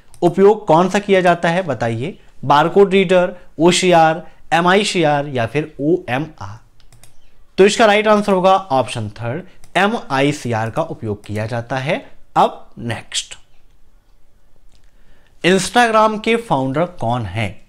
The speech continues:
बताइए। Instagram किससे संबंधित है? तो Facebook से संबंधित है। और Instagram का उपयोग क्यों करते हैं? तो अधिकतर हम फोटो और वीडियो को शेयर करने के लिए Instagram का उपयोग करते हैं, ठीक है?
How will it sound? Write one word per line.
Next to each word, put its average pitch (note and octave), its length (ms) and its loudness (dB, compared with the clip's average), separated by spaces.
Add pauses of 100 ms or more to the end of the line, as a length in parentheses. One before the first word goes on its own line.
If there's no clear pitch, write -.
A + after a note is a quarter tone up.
(120)
बताइए। B2 420 -2 (920)
Instagram G#3 540 0
किससे G3 300 -2
संबंधित F3 540 -2
है? E3 180 -8 (300)
तो C3+ 100 -4
Facebook A#2+ 440 -4
से E3+ 120 0
संबंधित D3 560 -4
है। D3 200 -12 (360)
और D#3+ 320 2 (220)
Instagram G#3 480 2
का G#3 60 4
उपयोग G3 320 2
क्यों F#3 140 0
करते F#3 320 0
हैं? F3 260 -6 (160)
तो E3 80 0
अधिकतर D3+ 340 -2
हम E3+ 180 -4
फोटो B2 360 -6
और C#3+ 120 4
वीडियो A2 300 -6
को A2 140 -10
शेयर G2+ 240 -8
करने A2 340 -8
के C#3 120 -6
लिए D#3+ 300 -2 (240)
Instagram F#3+ 600 2
का F#3+ 80 2
उपयोग A#2+ 400 -8
करते G#2 280 -10
हैं, C3+ 280 -10 (440)
ठीक D#3+ 120 0
है? A3+ 200 0